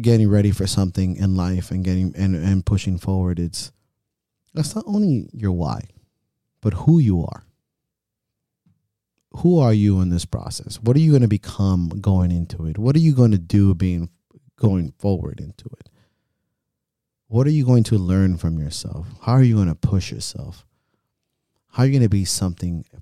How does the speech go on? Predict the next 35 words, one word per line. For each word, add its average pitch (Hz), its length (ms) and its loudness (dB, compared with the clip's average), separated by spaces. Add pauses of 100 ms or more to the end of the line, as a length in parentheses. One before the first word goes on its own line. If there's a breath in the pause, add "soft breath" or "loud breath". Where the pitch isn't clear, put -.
(200)
fucking 87 540 -6
different? - 540 -8 (1800)
You 104 100 -6
know, 95 100 0
we're 98 160 4
gonna, 104 300 0 (340 soft breath)
we're 131 140 2
gonna 123 340 4 (280)
exist 110 880 -2
out 110 160 2
of 98 80 0
the 98 80 -2
confines 107 680 -4
of 87 120 -12
life. 110 400 -10
We're 104 100 -4
gonna 107 340 0
exist 107 400 -4
out 107 100 0
of 95 40 -4
the 95 80 -6
confines 101 540 -6
of 90 100 -6
others, 104 320 -2
yet 95 160 -2
we're 95 120 -2
gonna 98 220 0
be 92 140 -4
ruled 101 340 0
by 90 80 -4
others' 90 360 -4
opinions. 85 580 -10 (640)
We're 104 80 -6
gonna 104 180 2
be, 98 340 -2